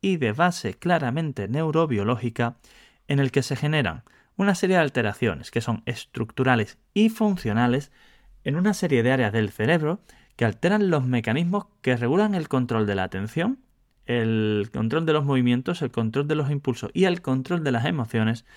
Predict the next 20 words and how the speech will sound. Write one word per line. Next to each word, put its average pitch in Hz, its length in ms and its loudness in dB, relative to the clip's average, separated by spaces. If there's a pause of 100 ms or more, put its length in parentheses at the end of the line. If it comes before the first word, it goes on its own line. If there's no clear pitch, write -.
(280)
provocando 165 440 2
problemas 180 260 0
en 190 80 0
el 160 80 0
aprendizaje 120 540 -2
y 175 40 2
el 156 100 -2
rendimiento 107 460 -2
académico, 92 540 -4 (460)
problemas 147 280 4
en 196 120 4
la 131 100 4
conducta 113 380 0
o - 20 4
el 175 80 -2
comportamiento, 95 800 -4 (340)
problemas 143 260 2
en 196 60 2
las 135 140 2
relaciones 120 520 -4